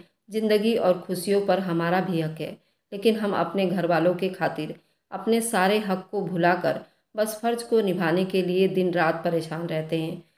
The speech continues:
हम जैसे मर्दों के हक में हर माँ बहन बेटी को दुआ करनी चाहिए। आप लोगों को क्या ख्याल है, जो मैंने इस तरह किया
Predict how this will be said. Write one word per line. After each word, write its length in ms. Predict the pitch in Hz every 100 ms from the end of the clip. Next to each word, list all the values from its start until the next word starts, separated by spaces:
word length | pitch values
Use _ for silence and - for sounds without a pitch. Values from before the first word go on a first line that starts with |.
| _ -
हम 160 | 196
जैसे 300 | 190 185 185
मर्दों 340 | 196 175 170 185
के 160 | 180 185
हक 220 | 190 190
में 200 | 160 - - _ _ -
हर 140 | 247
माँ 260 | 220 196 196
बहन 300 | 202 180 190
बेटी 340 | 180 170 185
को 120 | 185 202
दुआ 240 | 170 165
करनी 280 | 160 160 170
चाहिए। 500 | 175 156 156 156 165 - _ _
आप 200 | - 196 202
लोगों 260 | 202 208
को 140 | 208 214
क्या 220 | 214 165
ख्याल 320 | 160 160 139
है, 200 | 156 - - _ _ -
जो 200 | 185 214
मैंने 280 | 202 196 208
इस 240 | - -
तरह 260 | 190 175 190
किया 380 | 190 165 139